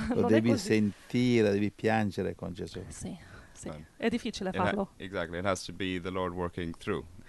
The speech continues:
Speaker 3: the actor.
Speaker 1: Dice Paul, deve essere il Signore che attraverso quella persona opera e mostra s-, il Signore.
Speaker 3: So, but the point I'm trying to make is, all right, when the first, the idea came up for me to take the part, in-,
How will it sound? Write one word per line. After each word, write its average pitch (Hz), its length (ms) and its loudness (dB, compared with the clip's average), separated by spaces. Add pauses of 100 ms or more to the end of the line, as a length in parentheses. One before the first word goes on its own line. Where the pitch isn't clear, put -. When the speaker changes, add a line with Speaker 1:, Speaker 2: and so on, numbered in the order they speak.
(100)
Speaker 3:
the 85 80 -6
actor. 76 380 -8 (160)
Speaker 1:
Dice 220 320 2
Paul, 220 200 4
deve 233 200 2
essere 226 440 0
il 220 240 0
Signore 226 560 0
che 220 120 -4
attraverso 208 580 -2
quella 202 280 0
persona 202 520 -4
opera 190 440 -4 (160)
e 202 140 -2
mostra 202 400 0
s-, - 200 -10
il 208 120 -2
Signore. 185 500 -6 (300)
Speaker 3:
So, - 300 -6
but 113 200 -4
the 110 80 -4
point 131 280 -6
I'm 113 100 -4
trying 110 280 -2
to 104 60 -4
make 95 240 0
is, 87 200 -4
all 120 120 2
right, 92 160 2 (580)
when 110 260 0
the 104 100 0
first, - 440 -8
the 101 140 0
idea 101 360 -2
came 95 280 -6
up 92 280 -6
for - 180 -12
me 95 140 -6
to 90 100 -12
take 117 240 -2
the - 80 -4
part, 95 320 -4
in-, 90 220 -6